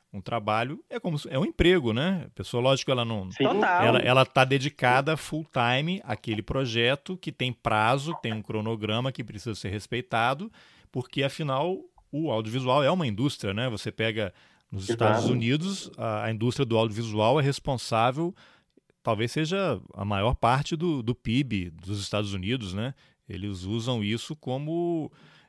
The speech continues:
Speaker 1: é, criação de emprego, tem uma indústria ativa, né? E aquilo que no Brasil se tentou criar pra que em algum momento,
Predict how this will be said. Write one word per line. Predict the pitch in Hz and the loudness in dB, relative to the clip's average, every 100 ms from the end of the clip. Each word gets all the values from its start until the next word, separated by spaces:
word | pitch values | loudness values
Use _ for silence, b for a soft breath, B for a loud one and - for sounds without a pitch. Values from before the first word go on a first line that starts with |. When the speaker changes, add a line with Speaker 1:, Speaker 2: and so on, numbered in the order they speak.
| - | -12
Speaker 1:
é, | 101 98 95 92 92 90 85 - - | -8 -6 -6 -8 -8 -10 -12 -16 -18
criação | - 95 - | -12 -10 -8
de | 104 | -6
emprego, | 139 - 120 | -4 0 0
tem | 123 | 0
uma | 131 | 0
indústria | 120 107 143 147 - 98 90 - _ | 0 2 2 2 -2 -6 -6 -14 _
ativa, | 107 101 - 104 85 92 | -10 -8 -8 -8 -8 -8
né? | 104 120 | -6 -8
E | 104 101 | -8 -8
aquilo | - 123 117 | -8 -8 -6
que | 123 | -4
no | 117 | -2
Brasil | 113 110 101 113 | 0 0 0 -2
se | - | -4
tentou | 117 117 110 110 | -6 -6 -6 -8
criar | - 104 113 | -6 0 0
pra | 131 123 | 0 -2
que | 131 | 0
em | |
algum | 120 117 160 | 0 0 2
momento, | 170 147 117 123 127 - 98 | 4 2 2 2 2 -2 -14